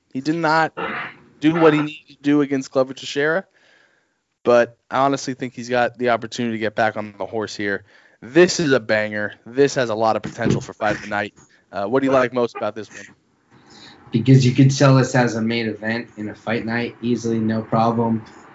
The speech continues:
Speaker 2: It was supposed to be, you know, the main event of last week's card, but, um, Santos, you know, he's coming off that injury where he almost looked like he knocked out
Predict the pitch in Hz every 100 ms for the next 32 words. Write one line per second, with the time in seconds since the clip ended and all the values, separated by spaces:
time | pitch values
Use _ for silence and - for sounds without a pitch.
0 | - - - 123 113 - 127 123 135 123
1 | 123 120 113 120 120 117 110 117 117 107
2 | 107 113 107 101 104 104 104 107 107 -
3 | 117 110 - 117 113 113 110 - - _
4 | _ _ _ 113 107 107 104 95 95 92
5 | _ _ _ _ _ _ _ - - 143
6 | 139 143 139 135 139 127 120 117 139 139
7 | 131 135 123 117 120 117 123 123 113 110
8 | 107 104 117 117 120 120 123 123 113 113
9 | 110 117 120 - 117 117 120 -